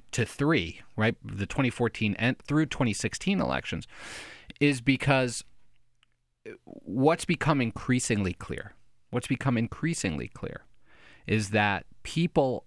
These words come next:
are fed up with Washington. People are just fed up with Washington and the obstruction in Washington. What they're fed up with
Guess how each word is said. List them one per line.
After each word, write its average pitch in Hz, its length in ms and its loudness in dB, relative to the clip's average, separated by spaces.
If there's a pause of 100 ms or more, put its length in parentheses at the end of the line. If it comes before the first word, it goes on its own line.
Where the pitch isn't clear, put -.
are 113 100 0
fed 110 280 2
up 95 160 0
with - 160 -10
Washington. 98 640 -4 (420)
People 127 240 0
are 131 60 2
just 107 200 -4
fed 107 220 0
up 98 220 0
with 98 260 -4
Washington 113 640 2
and 107 140 2
the 98 100 4
obstruction 110 760 0
in 139 160 2
Washington. 101 460 0
What 107 120 2
they're 107 140 2
fed 139 260 2
up 170 240 0
with 90 180 0